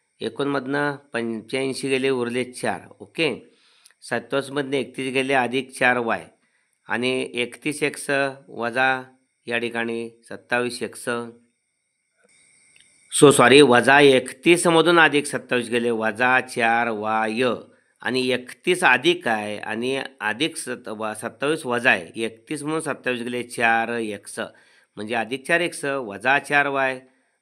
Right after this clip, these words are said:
बरोबर एकोणनव्वदचं चिन्ह अधिक आहे, एकोणनव्वदमधून पंच्याऐंशी गेले, चार उरले, त्यामुळे प्रत्येक पदाला चारने भागून,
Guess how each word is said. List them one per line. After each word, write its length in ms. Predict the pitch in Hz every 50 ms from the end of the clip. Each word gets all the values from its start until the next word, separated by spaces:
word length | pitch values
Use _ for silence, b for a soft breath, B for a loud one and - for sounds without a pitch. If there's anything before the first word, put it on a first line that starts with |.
| _
बरोबर 260 | 98 101 113 120 131 131
एकोणनव्वदचं 640 | 123 110 127 - 135 135 139 139 139 139 143 143
चिन्ह 240 | 131 135 147 151 147
अधिक 240 | 143 139 147 - 139
आहे, 140 | 127 120 113
एकोणनव्वदमधून 840 | 113 - - 131 131 131 131 127 127 123 127 127 127 135 139 135 127
पंच्याऐंशी 580 | - 117 107 107 107 104 - - 131 127 127
गेले, 140 | 127 139 143
चार 260 | 139 - 160 156 147
उरले, 360 | 143 127 113 110 113 107 101
त्यामुळे 300 | - _ - 113 120 -
प्रत्येक 560 | - 113 107 104 - _ - 156 160 156 156 139
पदाला 240 | 120 123 120 120
चारने 400 | 117 - - 123 117 110 104 113
भागून, 380 | 104 101 101 98 101 101 98